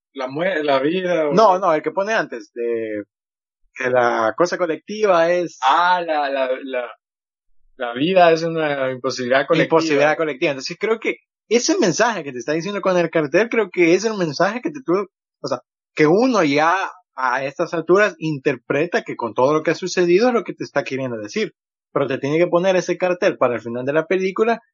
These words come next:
Speaker 2: como para decirte, bueno, si no entendiste porque te hice un gran relajo, aquí está el cartel para que enten-, entendás, ¿verdad? Entonces es un-, es una completa tontería lo que
Speaker 1: Solo
Speaker 2: hace.
Speaker 1: le faltó el eslogan de "Di no a las drogas",
Speaker 2: Cabal,
Speaker 1: con
Speaker 2: para
Speaker 1: Diego Maradona.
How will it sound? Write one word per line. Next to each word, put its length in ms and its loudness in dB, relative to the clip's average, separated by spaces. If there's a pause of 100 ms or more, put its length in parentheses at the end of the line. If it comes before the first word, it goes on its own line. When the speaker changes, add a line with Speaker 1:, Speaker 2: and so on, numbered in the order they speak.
(180)
Speaker 2:
como 240 0
para 160 4
decirte, 340 -2
bueno, 320 -2
si 160 -8
no 80 -6
entendiste 560 -4
porque 300 -6
te 160 -8
hice 200 -4
un 80 0
gran 220 2
relajo, 560 0 (720)
aquí 240 -2
está 160 0
el 100 0
cartel 380 -2
para 220 -2
que 100 -8
enten-, 440 -10
entendás, 520 0
¿verdad? 200 -4
Entonces 300 0
es 60 -6
un-, 200 -2
es 200 -4
una 220 -2
completa 320 -2
tontería 480 0
lo 80 2
que 60 -8
Speaker 1:
Solo 200 0
Speaker 2:
hace. 120 -6 (320)
Speaker 1:
le 160 -6
faltó 360 0
el 80 4
eslogan 540 0
de 100 -8 (380)
"Di 180 -2
no 160 4
a 60 4
las 180 0
drogas", 580 -4 (160)
Speaker 2:
Cabal, 580 4
Speaker 1:
con 100 -6
Speaker 2:
para 120 -2
Speaker 1:
Diego 240 -2
Maradona. 600 -2